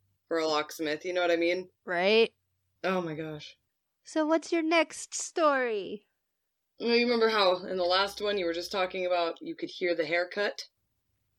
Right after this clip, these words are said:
Speaker 2: Yes.
Speaker 1: So my second story is titled A Karen for Christmas.
Speaker 2: No, I don't want it.
Speaker 1: <laughs> I don't want it. Take it back.
Speaker 2: <laughs>
Speaker 1: Take it away. <laughs>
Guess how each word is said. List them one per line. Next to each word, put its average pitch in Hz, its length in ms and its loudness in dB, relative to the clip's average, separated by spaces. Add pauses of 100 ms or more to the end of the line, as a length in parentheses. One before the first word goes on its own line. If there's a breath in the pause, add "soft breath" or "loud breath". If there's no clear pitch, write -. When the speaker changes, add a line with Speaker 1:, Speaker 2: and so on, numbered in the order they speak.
(220)
Speaker 2:
Yes. 202 540 -4 (1000 loud breath)
Speaker 1:
So - 200 0
my 302 200 4
second 269 380 2
story 202 340 0
is 196 120 -4
titled 180 460 0 (300)
A 190 80 -4
Karen 190 460 -2
for 214 140 -4
Christmas. 170 680 -8 (760)
Speaker 2:
No, 240 460 4
I 196 120 2
don't 247 220 6
want 220 280 4
it. - 340 -4 (260)
Speaker 1:
<laughs> 208 260 -4
I 247 140 8
don't 262 340 8
want 254 240 4
it. 220 120 4
Take 226 200 4
it - 120 -2
back. 214 360 2
Speaker 2:
<laughs> - 0 -
Speaker 1:
Take 226 680 6
it 269 120 2
away. 233 600 8
<laughs> 262 160 4